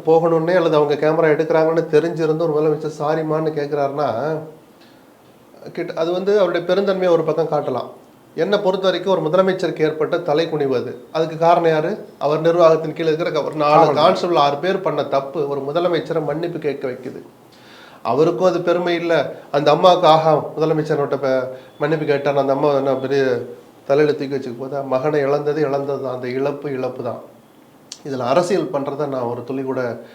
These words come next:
Speaker 1: ஏத்துக்க மாட்டேன். சாத்தான்குளம் விஷயத்துலயும் கூட அரசியலுக்கு திமுக பயன்படுத்தி, அதை வேகப்படுத்தினது மூலமா, மக்கள்கிட்ட கொண்டு போனது மூலமா, அப்ப எடப்பாடி சில தவறுகள் செஞ்சார்.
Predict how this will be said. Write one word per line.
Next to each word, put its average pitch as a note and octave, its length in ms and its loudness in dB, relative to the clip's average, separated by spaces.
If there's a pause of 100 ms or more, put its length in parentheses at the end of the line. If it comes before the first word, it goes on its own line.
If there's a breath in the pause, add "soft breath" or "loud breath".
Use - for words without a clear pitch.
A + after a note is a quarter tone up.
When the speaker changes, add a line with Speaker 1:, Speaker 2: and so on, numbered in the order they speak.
(160 loud breath)
Speaker 1:
ஏத்துக்க B2+ 280 -8
மாட்டேன். A2+ 320 -12
சாத்தான்குளம் D#3+ 580 2
விஷயத்துலயும் C#3+ 420 0
கூட D3+ 80 2 (720 loud breath)
அரசியலுக்கு D#3+ 520 0
திமுக E3 460 4
பயன்படுத்தி, D#3 420 4
அதை C#3+ 140 0
வேகப்படுத்தினது D#3 680 2
மூலமா, D3 300 2 (160)
மக்கள்கிட்ட D3 460 -2
கொண்டு D3+ 240 -2
போனது C#3+ 280 -2
மூலமா, C#3 180 -2
அப்ப B3 160 -2
எடப்பாடி G3 400 2
சில D#3 160 0
தவறுகள் D3+ 480 0
செஞ்சார். A2+ 280 -6